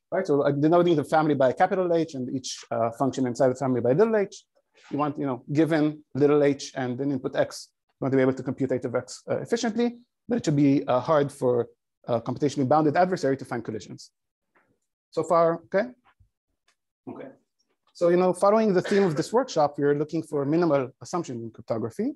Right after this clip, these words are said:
And the question, you know, can you make do with a weaker notion than collision resistance? Suppose you, you have a situation in which you have this sort of shrinking hash function, in which, sadly enough, you know, there's a way to find pairwise collisions, but, you know, it's hard to find three-way collisions.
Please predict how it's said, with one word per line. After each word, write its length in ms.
And 80
the 20
question, 280
you 40
know, 180
can 160
you 60
make 220
do 320
with 160
a 40
weaker 240
notion 440
than 340
collision 240
resistance? 520
Suppose 260
you, 160
you 140
have 100
a 60
situation 640
in 100
which 140
you 80
have 140
this 140
sort 200
of 100
shrinking 320
hash 180
function, 460
in 160
which, 200
sadly 300
enough, 320
you 60
know, 240
there's 160
a 40
way 120
to 100
find 180
pairwise 360
collisions, 500
but, 460
you 80
know, 160
it's 140
hard 140
to 60
find 140
three-way 260
collisions. 480